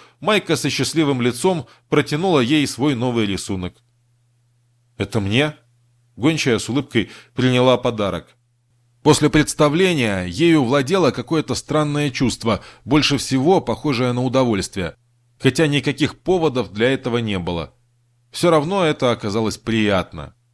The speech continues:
Да, черт возьми, ей понравилось. Понравились звучащая на арене музыка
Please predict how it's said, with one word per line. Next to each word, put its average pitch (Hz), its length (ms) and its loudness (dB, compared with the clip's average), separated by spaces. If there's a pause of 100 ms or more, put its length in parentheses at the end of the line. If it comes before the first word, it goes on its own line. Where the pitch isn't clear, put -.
(1160)
Да, 120 340 4
черт - 300 -6
возьми, 82 480 -10 (260)
ей 147 300 2
понравилось. 107 840 -2 (560)
Понравились 139 560 0
звучащая 135 840 0
на 139 180 2
арене 151 320 0
музыка 107 640 -2